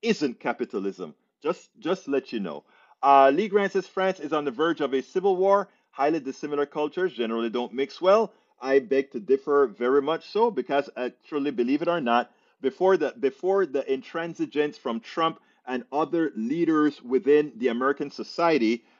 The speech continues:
America has proven how well cultures can live together.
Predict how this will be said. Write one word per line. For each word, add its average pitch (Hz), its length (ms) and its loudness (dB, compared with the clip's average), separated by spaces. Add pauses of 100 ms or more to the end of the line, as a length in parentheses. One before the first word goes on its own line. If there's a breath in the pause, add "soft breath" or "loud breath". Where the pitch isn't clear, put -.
(120)
America 180 500 2
has 160 280 -2
proven 170 340 -4
how 165 240 -2
well 165 380 2
cultures 156 580 -6
can 123 240 -8
live 131 180 -2
together. 131 460 -6